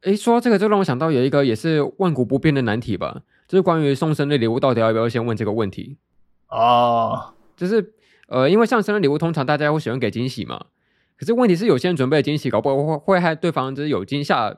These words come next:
Speaker 1: 从惊喜变惊吓感这样子，就会吓得到或者说不喜欢。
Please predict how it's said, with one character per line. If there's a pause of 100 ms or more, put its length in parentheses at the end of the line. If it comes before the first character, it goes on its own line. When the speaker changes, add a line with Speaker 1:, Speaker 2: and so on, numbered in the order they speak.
Speaker 1:
从
惊
喜
变
惊
吓
感
这
样
子， (260)
就
会
吓
得
到
或
者
说
不
喜
欢。